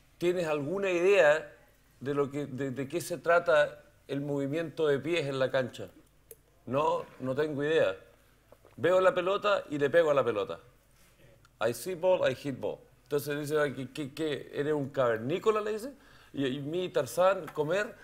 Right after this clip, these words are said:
y yo, pelota, pegar. Y, y eso era, eso era lo que era. Y, y nos reímos porque fue y le preguntaba a Andy y me decía, sí, me, me trataba como que era un cavernícola.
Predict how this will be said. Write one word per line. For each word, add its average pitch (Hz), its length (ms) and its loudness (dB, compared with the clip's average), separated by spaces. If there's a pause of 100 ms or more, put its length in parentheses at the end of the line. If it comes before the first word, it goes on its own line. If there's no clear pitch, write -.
(260)
y 139 80 -2
yo, 170 340 0
pelota, 175 400 2
pegar. 170 400 6 (240)
Y, 135 500 -6
y 143 80 -2
eso 175 240 2
era, 160 120 4
eso 151 240 -4
era 160 120 0
lo 151 140 0
que 165 140 0
era. 151 120 -2
Y, 127 420 -6
y 131 40 -6
nos 127 180 -6
reímos 156 320 -4
porque 127 280 -8
fue 147 120 -8
y 143 40 -6
le 143 80 -2
preguntaba 131 540 2
a - 20 6
Andy 151 160 -4
y - 20 -6
me 120 120 -6
decía, 131 260 -6
sí, 165 160 -8
me, 139 120 -8
me 120 160 -6
trataba 131 400 0
como 123 280 -6
que 135 80 -8
era 139 100 -4
un 131 80 -6
cavernícola. 120 640 -4